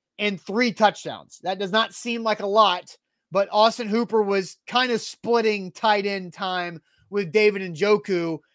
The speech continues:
And then also, uh, they had another, the Browns had a third tight end who had decent production. So the Browns had three tight ends with more production than the Titans' three tight ends.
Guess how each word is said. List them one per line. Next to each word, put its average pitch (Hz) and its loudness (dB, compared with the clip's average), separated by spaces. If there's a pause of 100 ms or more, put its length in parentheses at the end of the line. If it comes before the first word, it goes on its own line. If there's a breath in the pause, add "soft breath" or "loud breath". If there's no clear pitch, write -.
(100)
And 185 -8
then 190 0
also, 196 4
uh, 175 0
they 180 0
had 196 2
another, 165 -2
the 160 -10
Browns 190 -2
had 175 -8
a 151 -6
third 180 -4
tight 156 -4
end 151 -8 (300)
who 185 -6
had 175 2
decent 196 -6
production. 139 -4 (260)
So 196 0
the 180 -4
Browns 240 2
had 220 2
three 240 2
tight 220 6
ends 196 -2
with 180 -4
more 196 4
production 190 0
than 180 -4
the 165 -10
Titans' 180 0
three 143 -10
tight 127 -14
ends. 113 -20